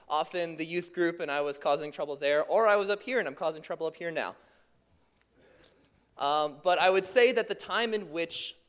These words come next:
life truly began for me, and I feel like we all have this, a moment happens in our lives and life starts. And for me, that moment was in June of two thousand and six. I was about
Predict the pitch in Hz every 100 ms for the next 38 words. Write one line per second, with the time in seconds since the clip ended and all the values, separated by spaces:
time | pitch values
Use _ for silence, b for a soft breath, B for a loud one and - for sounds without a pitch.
0 | _ 160 185 185 - 196 202 190 156 147
1 | 139 135 127 131 175 254 208 202 180 151
2 | 139 113 135 135 175 233 - 185 175 175
3 | 156 151 147 127 113 110 - - 117 127
4 | 143 139 - - - 95 - - - -
5 | _ _ _ _ _ - 165 170 196 185
6 | 220 254 262 - _ _ _ _ _ -
7 | 139 135 165 190 165 117 - - - _
8 | _ _ _ 110 135 135 98 131 127 120
9 | 120 120 _ - 139 170 151 117 - -
10 | 170 160 143 135 127 120 110 - - -
11 | - - _ _ _ _ - 107 107 107
12 | 104 107 -